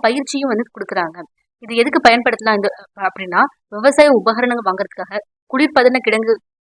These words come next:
திருமண மண்டபங்கள், பெட்ரோல் பம்புகள், எரிவாயு நிறுவனங்கள் மற்றும் பல்வேறு வகையான வாகனங்களை பெறுவதற்காக இந்த திட்டத்தை வந்து. ஸ்டார்ட் அப் தமிழா,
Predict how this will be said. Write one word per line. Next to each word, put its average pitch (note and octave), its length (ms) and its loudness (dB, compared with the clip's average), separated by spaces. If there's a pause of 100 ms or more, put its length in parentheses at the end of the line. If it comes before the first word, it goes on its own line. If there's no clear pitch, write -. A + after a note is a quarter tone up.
(140)
திருமண C#4+ 280 2
மண்டபங்கள், G#3 640 0
பெட்ரோல் C4+ 380 0
பம்புகள், G3 420 -2
எரிவாயு B3+ 380 -2
நிறுவனங்கள் G#3 600 -8
மற்றும் G3+ 240 -18
பல்வேறு A3+ 300 -6
வகையான A3+ 340 -2
வாகனங்களை A#3 500 -2
பெறுவதற்காக F#3+ 540 -14 (400)
இந்த A3 140 -4 (240)
திட்டத்தை A#3+ 340 0
வந்து. - 140 -8 (360)
ஸ்டார்ட் B3+ 400 4
அப் D4 160 0
தமிழா, F#3+ 320 0